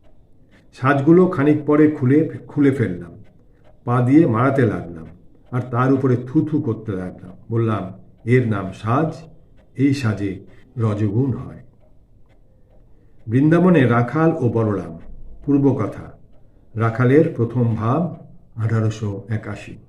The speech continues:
বলরামের সহিত রাখাল বৃন্দাবনে আছেন। প্রথম প্রথম বৃন্দাবনের খুব সুখ্যাত করিয়া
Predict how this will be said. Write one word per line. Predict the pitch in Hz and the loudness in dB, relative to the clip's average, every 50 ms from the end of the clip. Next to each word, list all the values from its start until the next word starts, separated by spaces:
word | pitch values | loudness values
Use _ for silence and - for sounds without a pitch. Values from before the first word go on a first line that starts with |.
| - - - - - - - - - - _ - _ _ _ _ - _ - - - - - - - - 117 | -20 -20 -20 -20 -20 -20 -20 -20 -20 -20 _ -20 _ _ _ _ -20 _ -20 -20 -20 -20 -20 -20 -16 -8 -2
বলরামের | 113 131 147 165 170 185 196 185 | 2 4 6 6 6 6 4 2
সহিত | - - 190 185 190 190 - 143 | 2 2 4 4 4 4 4 2
রাখাল | 147 139 - - 135 131 147 151 | 0 0 0 0 0 0 0 2
বৃন্দাবনে | 123 131 127 127 127 131 127 127 127 113 | 2 2 2 2 2 2 2 2 2 2
আছেন। | 98 90 - - - 80 80 - - - - _ _ _ _ _ _ - - - _ _ _ _ _ _ _ - - - - - | 0 -2 -8 -12 -14 -18 -18 -20 -20 -20 -20 _ _ _ _ _ _ -20 -20 -20 _ _ _ _ _ _ _ -20 -20 -20 -16 -8
প্রথম | - 139 120 165 165 160 | -4 -2 0 2 2 2
প্রথম | 156 160 156 - 156 156 151 135 | 2 2 2 2 2 2 2 2
বৃন্দাবনের | 131 131 139 139 139 147 143 139 139 135 135 135 131 - | 2 2 2 2 2 0 0 2 2 2 2 0 0 -4
খুব | - 160 160 156 - | 0 2 2 2 2
সুখ্যাত | - - 131 - - - - 135 127 - - | -2 -4 -6 -6 -6 -4 -4 -2 -2 -2 -2
করিয়া | - 127 117 117 113 110 107 107 - - | -2 0 0 0 0 0 -2 -4 -6 -12